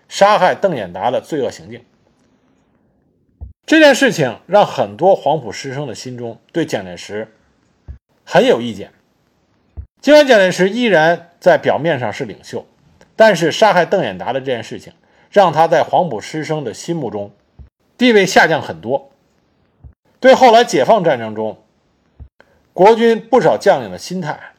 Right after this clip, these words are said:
都有着不利的影响。而那个杀害邓演达的黄埔学生王世和，后来在国民政府以及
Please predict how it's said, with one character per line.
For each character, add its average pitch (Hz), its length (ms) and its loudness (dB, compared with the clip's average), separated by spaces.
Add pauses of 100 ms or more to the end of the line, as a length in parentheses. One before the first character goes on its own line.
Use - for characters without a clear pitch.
(300)
都 156 160 -2
有 123 100 0
着 92 80 -6
不 131 140 -12
利 147 120 -6
的 92 80 -10
影 82 140 -20
响。 - 140 -20 (1000)
而 233 140 6
那 302 160 4
个 233 100 4
杀 254 300 4
害 214 400 0 (180)
邓 220 140 0
演 131 180 -2
达 131 220 2
的 139 260 -2 (180)
黄 175 220 2
埔 123 140 -10
学 127 220 -8
生 131 180 -8 (880)
王 170 160 2
世 190 100 0
和， 131 360 -6 (1500)
后 247 140 4
来 254 120 4
在 247 140 2
国 175 120 0
民 226 140 -2
政 220 160 2
府 104 380 -12
以 131 160 -12
及 160 340 -6